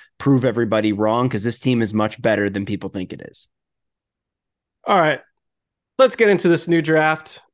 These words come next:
Speaker 2: And this draft will be brought to you by TickPick, who's offering a brand new feature on their app and website, Price Freeze,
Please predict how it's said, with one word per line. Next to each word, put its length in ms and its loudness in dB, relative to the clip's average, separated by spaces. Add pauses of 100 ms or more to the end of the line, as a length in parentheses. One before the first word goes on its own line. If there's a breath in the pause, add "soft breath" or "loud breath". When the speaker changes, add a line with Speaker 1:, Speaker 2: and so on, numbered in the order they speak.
Speaker 2:
And 180 -2
this 180 -2
draft 500 -4
will 300 -2
be 420 -6
brought 420 -2
to 100 -10
you 80 -2
by 220 -2
TickPick, 600 -4
who's 220 -6
offering 680 -6
a 160 -10
brand 420 -4
new 140 -2
feature 760 -6 (520)
on 180 -4
their 160 -4
app 260 -4
and 120 -8
website, 640 -6 (520)
Price 480 -2
Freeze, 500 -10